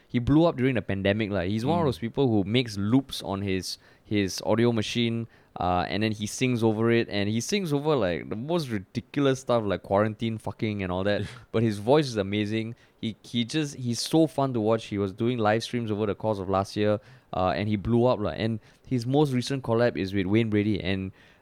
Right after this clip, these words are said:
Speaker 1: uh, he's, they're sitting together in a room, and there's one camera on Marc Rebier, there's one camera
Speaker 2: Mm.
Speaker 1: on,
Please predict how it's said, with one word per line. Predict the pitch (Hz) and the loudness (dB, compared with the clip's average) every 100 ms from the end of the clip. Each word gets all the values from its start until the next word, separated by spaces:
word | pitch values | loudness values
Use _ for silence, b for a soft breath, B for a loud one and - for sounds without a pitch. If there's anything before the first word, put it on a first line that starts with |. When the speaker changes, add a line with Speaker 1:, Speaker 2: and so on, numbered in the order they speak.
| - | 0
Speaker 1:
uh, | 95 98 | 2 2
he's, | 113 117 110 | 2 -2 0
they're | 107 | 0
sitting | 110 123 147 131 | 0 -2 -2 0
together | 110 113 123 | 2 4 4
in | 101 92 | 2 0
a | |
room, | 92 113 117 123 - b b | 2 2 2 -2 -10 b b
and | - 92 | -6 -2
there's | 92 92 | 0 2
one | 117 123 | 0 0
camera | 113 117 117 | -2 0 0
on | 85 95 | 0 0
Marc | 104 | 0
Rebier, | 101 98 107 110 | 0 0 2 2
there's | 98 92 | 2 0
one | 107 | -2
camera | 104 104 104 | -2 -2 -2
Speaker 2:
Mm. | |
Speaker 1:
on, | 90 98 | -2 -6